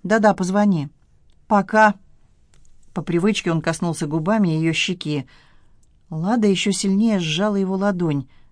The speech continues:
"Держись". Когда Саша вышел из редакции, на улице вовсю светило солнце.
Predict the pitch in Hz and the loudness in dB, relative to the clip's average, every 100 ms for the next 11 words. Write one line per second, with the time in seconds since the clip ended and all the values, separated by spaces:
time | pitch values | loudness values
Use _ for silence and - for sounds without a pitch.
0 | - 156 151 196 196 220 254 165 - - | -18 -6 0 2 2 2 0 -2 -6 -18
1 | - - - - - _ _ _ - - | -20 -20 -20 -20 -20 _ _ _ -20 -20
2 | - - - - _ - - - _ _ | -20 -20 -20 -20 _ -20 -20 -20 _ _
3 | _ - - - - _ _ - 220 226 | _ -20 -20 -20 -20 _ _ 0 2 4
4 | 349 349 330 330 277 285 262 262 247 233 | 4 4 2 2 0 0 0 2 2 4
5 | 233 240 320 - 226 214 202 220 254 240 | 2 2 -2 -2 0 4 4 4 4 2
6 | - 220 214 202 269 226 202 226 208 196 | 0 2 2 0 -6 -4 -2 -2 -2 -2
7 | 170 131 120 - | -4 -4 -4 -8